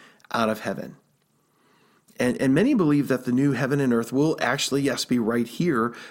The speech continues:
but to a much greater degree of beauty than ever. Author John Eldredge talks about, um, about heaven and saying that,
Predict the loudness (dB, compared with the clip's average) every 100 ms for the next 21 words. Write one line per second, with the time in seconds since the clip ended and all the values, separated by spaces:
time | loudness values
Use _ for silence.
0 | -4 -2 2 2 2 0 -2 0 2 2
1 | 2 0 0 0 0 0 2 2 0 -4
2 | -6 -6 -8 -14 -20 _ _ _ _ _
3 | _ _ _ _ _ -20 _ _ _ _
4 | _ -4 -2 0 0 0 0 0 2 0
5 | 0 -2 -2 -2 -2 0 2 2 0 -6
6 | -20 _ -10 -4 -2 0 -2 -4 -8 _
7 | _ _ _ _ _ _ -12 -12 -6 -2
8 | 0 0 0 2 0 0 0 0 0 0
9 | -4 -8